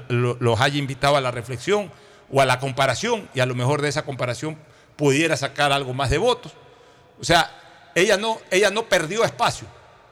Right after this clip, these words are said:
dentro de la tendencia electoral que tiene, por lo menos lo mantuvo, y ya eso es bueno para ella, y po-, porque es la primera. Y, y,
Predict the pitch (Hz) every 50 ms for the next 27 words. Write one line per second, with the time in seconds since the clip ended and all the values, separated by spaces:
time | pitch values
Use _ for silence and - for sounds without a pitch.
0 | _ _ _ _ _ _ _ _ _ - 143 120 156 180 180 180 180 180 165 156
1 | 143 139 131 123 127 135 135 156 160 147 165 156 147 143 - 143 139 156 151 139
2 | 143 135 170 151 117 117 113 - - - - - - _ _ _ _ _ - 160
3 | 160 165 165 185 233 269 254 240 233 226 202 190 185 - 240 226 156 127 - -
4 | - - - 117 127 143 147 - 175 156 147 170 165 160 - 160 160 165 165 143
5 | 107 101 - - - 131 123 123 135 - - 120 113 - 120 120 123 123 139 127
6 | 123 139 160 202 170 - - - - - - - - - - - - _ _ _
7 | _ _ _ _ _ _ _ _ - - _ _ _ - 151 143 143 143 143 143
8 | 143 143 139 135 135 139 - - -